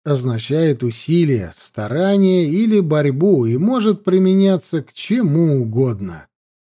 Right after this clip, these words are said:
От насильственной борьбы, например, во время войны – до тихого стремления, например, душевного, поступать правильно.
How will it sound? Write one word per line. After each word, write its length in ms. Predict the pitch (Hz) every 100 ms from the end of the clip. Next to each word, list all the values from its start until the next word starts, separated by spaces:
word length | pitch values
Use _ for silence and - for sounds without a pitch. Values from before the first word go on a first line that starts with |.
| _ _ -
От 180 | 110 113
насильственной 800 | 143 139 135 95 - 95 107 113
борьбы, 580 | 113 156 180 247 269 254
например, 580 | 220 202 220 214 220
во 180 | 202 202
время 320 | 196 202 190
войны – 640 | 185 185 185 190 185 185 - _ _ _ _ _
до 320 | 117 226 277
тихого 500 | - 151 208 190 170
стремления, 1040 | 143 - 127 123 110 156 220 220 202 202 196
например, 640 | 131 117 117 120 156 143
душевного, 1000 | 113 107 - 170 220 214 208 202 202 196 _ _ -
поступать 720 | 254 - 143 113 139 143 -
правильно. 800 | 123 123 127 110 90 82 76 69